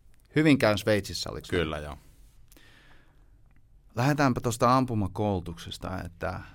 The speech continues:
Speaker 1: tää on varmasti semmonen, semmonen, tota, joka on, on teille mielenkiintoista ja sitten olette saanut paljon koulutusta siinä, niin, niin, niin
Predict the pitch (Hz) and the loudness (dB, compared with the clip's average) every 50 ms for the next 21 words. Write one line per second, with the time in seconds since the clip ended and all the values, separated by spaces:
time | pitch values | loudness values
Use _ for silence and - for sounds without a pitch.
0 | - - - - - - - - 113 110 110 107 113 113 110 104 95 - - - | -20 -20 -20 -20 -20 -14 -6 -2 0 0 2 2 2 2 2 0 -4 -6 -10 -8
1 | - 117 107 107 104 104 98 95 90 92 - - - - 110 107 107 107 104 98 | -6 -4 -2 -2 -2 -2 -2 -4 -4 -8 -12 -16 -10 -6 -4 -4 -2 -2 -2 -2
2 | 92 87 98 98 101 101 98 98 101 104 117 - - - - - - - _ - | -2 -4 -6 -6 -4 -4 -4 -4 -6 -10 -14 -18 -20 -20 -20 -20 -20 -20 _ -20
3 | _ - - 110 107 98 107 104 101 98 98 98 95 - - - 107 98 90 - | _ -12 -6 -6 -4 -2 0 0 0 0 0 -2 -6 -8 -10 -8 -6 -6 -2 0
4 | 120 123 117 110 110 113 117 110 107 101 95 - 104 101 95 90 95 95 87 90 | 2 2 4 2 2 2 2 0 0 -2 -2 -2 -2 -2 -2 -2 -2 -4 -4 -4
5 | 104 98 92 90 98 95 - - - 95 92 - - - 87 - 101 95 90 87 | -4 -4 -4 -4 -6 -10 -10 -10 -10 -10 -10 -10 -14 -12 -4 -2 -2 -2 -2 -4
6 | 87 87 - 101 95 90 90 87 - 101 98 92 90 85 80 - - - 85 - | -8 -4 -2 -2 -2 -2 -4 -6 -4 -2 -2 -2 -2 -4 -8 -14 -14 -12 -10 -6
7 | 98 92 87 85 82 82 85 85 85 82 - - - 107 90 85 82 82 85 85 | -6 -4 -4 -4 -6 -6 -8 -8 -10 -10 -12 -14 -12 -10 -8 -8 -6 -6 -6 -6
8 | 85 87 85 - | -8 -8 -10 -12